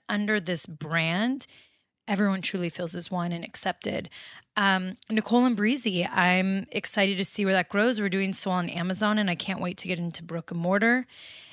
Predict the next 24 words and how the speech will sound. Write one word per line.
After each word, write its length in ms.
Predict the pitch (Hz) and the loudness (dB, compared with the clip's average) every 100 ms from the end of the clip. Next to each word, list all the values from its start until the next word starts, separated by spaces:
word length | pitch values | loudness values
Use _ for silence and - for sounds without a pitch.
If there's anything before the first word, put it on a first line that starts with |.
| - - | -16 -2
And 560 | 190 180 175 175 165 - - - _ _ - | 2 2 2 -4 -6 -8 -10 -12 _ _ -4
I 220 | 202 196 | 2 4
already 260 | 190 190 185 | 4 2 2
know, 260 | 180 175 | 2 2
like, 280 | 180 175 180 | 2 -2 -4
different 300 | - - 208 | -4 -2 -2
directions 420 | - 190 - 208 185 | 0 0 0 -2 0
I 80 | |
wanna 200 | 180 175 | 0 0
take 240 | 170 175 - | -4 -6 0
that 300 | 220 269 - | 2 2 0
and 120 | 185 | -6
stuff 320 | - 190 170 | -2 -2 0
you 140 | 185 185 | -2 0
and 120 | 175 | 0
I 100 | 170 | -2
have 120 | 170 | -2
been 140 | 175 | -4
working 360 | 170 170 - 196 | -4 -6 -2 0
on. 320 | 196 208 214 - - - - - _ | 2 2 0 -8 -20 -20 -20 -20 _
Um, 540 | 202 185 175 170 156 156 _ _ _ _ _ - | 2 4 2 0 -6 -10 _ _ _ _ _ 2
and 120 | 226 | 6
the 80 | 220 | 8
wine, 640 | 190 185 233 233 170 156 | 8 10 10 8 6 -2